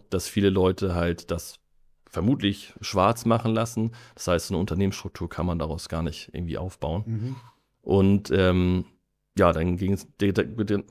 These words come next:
Speaker 1: Gedanke halt weiter, ne? Was, äh, was kann man noch machen, was regelmäßig Geld anbringt? Das wäre dann Hausverwaltung, sich zu wenden für Treppenhausreinigung.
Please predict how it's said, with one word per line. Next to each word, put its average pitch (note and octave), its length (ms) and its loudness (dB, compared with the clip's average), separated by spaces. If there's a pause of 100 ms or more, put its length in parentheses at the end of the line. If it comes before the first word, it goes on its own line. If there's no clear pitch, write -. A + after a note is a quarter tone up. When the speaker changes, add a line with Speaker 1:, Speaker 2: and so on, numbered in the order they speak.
(120)
Speaker 1:
Gedanke G2 320 2
halt F#2+ 160 0
weiter, F2 260 0
ne? G2+ 140 0
Was, - 300 -4
äh, F#2+ 320 -4
was G2+ 120 -6
kann G2 120 2
man G2 100 6
noch G#2 140 4
machen, F#2+ 360 0
was F#2+ 280 -6
regelmäßig A2+ 520 2
Geld G#2+ 200 0
anbringt? G#2 320 -2
Das F#2 100 -6
wäre F#2 120 -2
dann E2+ 140 -4
Hausverwaltung, G2+ 560 0
sich G2 140 -6
zu G2 160 -8
wenden G2+ 180 -4
für - 100 -6
Treppenhausreinigung. F#2 1000 -4